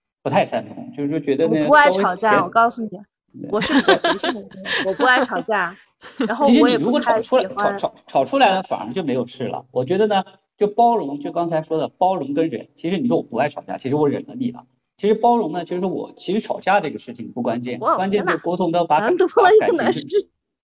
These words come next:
Speaker 1: 把感情说出来了。我觉得，不是，我真的不太认同你，就是说很多都凑合着啊，到最后就“凑合”这个词用的时候呢，
Speaker 2: 哎，
Speaker 1: 其实两个人就，
Speaker 2: 呃，呃，先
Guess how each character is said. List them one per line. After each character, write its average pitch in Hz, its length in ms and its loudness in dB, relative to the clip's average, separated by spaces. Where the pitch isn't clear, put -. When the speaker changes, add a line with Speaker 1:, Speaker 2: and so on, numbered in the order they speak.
Speaker 1:
把 190 120 6
感 147 160 2
情 185 120 -4
说 262 180 0
出 254 140 -2
来 120 140 -2
了。 101 100 -4
我 135 120 -2
觉 233 120 2
得， 277 140 2
不 240 80 -2
是， 240 220 0
我 156 140 -4
真 247 160 -2
的 262 60 0
不 220 120 -10
太 220 180 0
认 196 180 -6
同 131 140 -12
你， - 80 -10
就 135 120 -10
是 135 60 -8
说 151 220 -4
很 127 120 -4
多 170 120 0
都 180 120 -2
凑 175 180 -4
合 135 120 0
着 123 120 0
啊， 120 100 2
到 147 140 -4
最 151 100 -2
后 143 120 -4
就 139 240 -4
“凑 311 220 2
合” 196 100 0
这 180 80 -4
个 165 80 -4
词 156 220 -6
用 170 200 -2
的 143 100 -2
时 - 160 -6
候 247 60 0
呢， 262 60 2
Speaker 2:
哎， 254 260 2
Speaker 1:
其 247 60 -2
实 214 80 -2
两 - 20 -2
个 - 60 -2
人 262 100 -8
就， 247 80 -2
Speaker 2:
呃， 262 60 2
呃， 277 40 -2
先 370 220 0